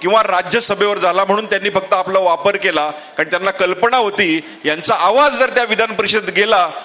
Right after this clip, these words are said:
तर आपल्याला यांना बरंच काही द्यावं लागेल. पण ते माननीय देवेंद्रजी फडणवीस सरकारला सुचलं,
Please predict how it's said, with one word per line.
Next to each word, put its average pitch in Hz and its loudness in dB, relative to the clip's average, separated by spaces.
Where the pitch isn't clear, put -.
तर 196 2
आपल्याला 196 0
यांना 190 0
बरंच 185 -2
काही 180 -2
द्यावं 156 0
लागेल. 123 -2
पण 240 4
ते 247 2
माननीय 247 2
देवेंद्रजी 233 2
फडणवीस 233 -2
सरकारला 240 0
सुचलं, 226 0